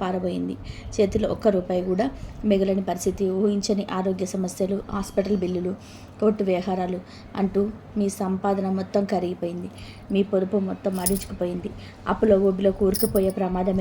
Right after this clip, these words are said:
ఎదురైంది. ఆ దశలో మీరు నిద్రలేని రాత్రులు ఎన్నో గడిపారు. భవిష్యత్తు చీకటిగా కనిపించింది. ఆత్మీయులు, ప్రాణంగా ప్రేమించిన వారు కూడా మీకు దూరం అయ్యారు, లేదా మీరు అపార్థం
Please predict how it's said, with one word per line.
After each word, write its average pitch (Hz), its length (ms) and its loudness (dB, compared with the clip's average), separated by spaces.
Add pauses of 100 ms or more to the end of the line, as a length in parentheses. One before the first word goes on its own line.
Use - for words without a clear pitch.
ఎదురైంది. 185 360 -2 (400)
ఆ 208 60 4 (100)
దశలో 196 300 2 (260)
మీరు 190 220 4
నిద్రలేని 190 540 2
రాత్రులు 190 320 0 (100)
ఎన్నో 190 140 2 (100)
గడిపారు. 185 360 0 (560)
భవిష్యత్తు 196 400 0
చీకటిగా 196 440 -2
కనిపించింది. 175 540 -6 (500)
ఆత్మీయులు, 190 500 2
ప్రాణంగా 185 460 0
ప్రేమించిన 185 500 0
వారు 175 220 -2
కూడా 185 160 2 (240)
మీకు 196 240 0
దూరం 190 260 2
అయ్యారు, 180 300 -2 (400)
లేదా 196 260 6
మీరు 196 220 2
అపార్థం 185 400 0